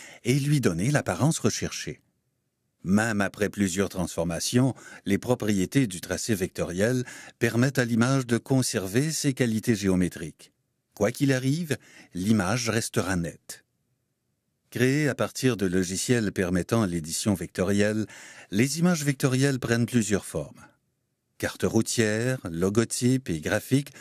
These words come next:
ne sont que quelques exemples. Examinons de plus près cette schématisation. On y retrouve des segments droits, ainsi que des segments courbes. À chaque intersection, on retrouve des points d'ancrage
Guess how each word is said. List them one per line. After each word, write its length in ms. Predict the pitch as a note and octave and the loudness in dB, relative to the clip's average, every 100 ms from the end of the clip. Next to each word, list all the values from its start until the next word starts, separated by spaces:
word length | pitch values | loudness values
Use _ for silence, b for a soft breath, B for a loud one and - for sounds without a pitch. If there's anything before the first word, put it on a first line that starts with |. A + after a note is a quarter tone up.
| B B A#2 | B B 0
ne 160 | C#3+ | 2
sont 300 | C#3 - D#3+ | 0 0 0
que 120 | C#3 B2+ | 0 -2
quelques 460 | A2 A2 - F#2+ | 0 -2 0 -2
exemples. 600 | E2+ - C#2+ - - - _ _ _ _ _ _ _ _ _ _ _ _ - | -2 -6 -12 -14 -20 -20 _ _ _ _ _ _ _ _ _ _ _ _ -4
Examinons 580 | D#3+ E3 E3+ D3 C3+ D#3+ | -2 4 4 6 4 2
de 80 | |
plus 180 | C3+ G2+ | 2 -2
près 220 | - F2+ | -2 -2
cette 240 | A#2 G2+ - | -2 -4 -2
schématisation. 840 | C3 G#2+ - G#2+ F#2 D#2 - D#2+ _ _ _ _ _ _ _ _ _ | 0 0 0 -4 -4 -4 -10 -12 _ _ _ _ _ _ _ _ _
On 140 | B2 E3 | 2 2
y 100 | F3 | 2
retrouve 400 | - D3 E3 C3+ | -2 0 0 2
des 240 | B2 A2+ | 2 2
segments 420 | G#2+ G#2+ G2 G2 | 0 -2 2 2
droits, 320 | F#2+ F2 E2+ - _ B B B B | 2 0 -2 -4 _ B B B B
ainsi 380 | C#3 D3 - G3 | 0 0 0 0
que 100 | F#3 | 0
des 140 | D3 | 0
segments 360 | D3 C#3+ C3+ B2 | 0 2 2 2
courbes. 440 | - F#2 - - - _ _ _ _ _ _ _ _ | 2 -2 -2 -10 -16 _ _ _ _ _ _ _ _
À 160 | - F2 | -6 -4
chaque 320 | - G#2+ - | -2 -2 0
intersection, 800 | F#2+ D#2+ D#2+ - F#2+ - D3 F3+ - B B | -2 -2 -6 -4 -6 0 2 2 -4 B B
on 140 | A2 G#2 | 0 2
retrouve 400 | A2+ G#2+ C#3+ B2+ | 0 0 0 2
des 140 | A#2 | 0
points 200 | - E3 | 2 2
d'ancrage 680 | D3+ C#3 A#2 G#2 F#2 D#2+ | 2 0 0 -2 -2 -4